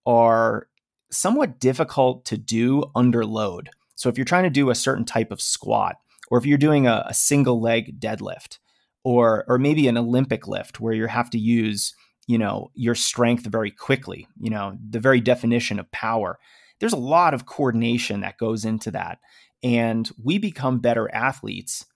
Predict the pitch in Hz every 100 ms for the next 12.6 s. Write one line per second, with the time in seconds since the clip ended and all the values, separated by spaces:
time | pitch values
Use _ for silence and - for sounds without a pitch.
0 | _ _ 120 131 143 139 123 131 127 120
1 | 113 101 - 104 - - 110 98 - 104
2 | - - _ _ _ - 117 120 107 120
3 | - 127 123 113 104 110 _ _ _ 120
4 | 107 117 131 127 131 120 113 - 95 -
5 | 120 117 104 104 - 131 - 131 117 110
6 | _ _ _ 110 110 104 127 123 120 110
7 | 110 120 131 131 113 120 123 123 120 _
8 | _ - 143 220 - 226 156 110 117 135
9 | 131 - 123 120 110 107 101 - 113 107
10 | 107 117 151 156 - 120 113 110 - 110
11 | 107 117 110 92 - 143 135 123 120 113
12 | - 104 127 113 104 -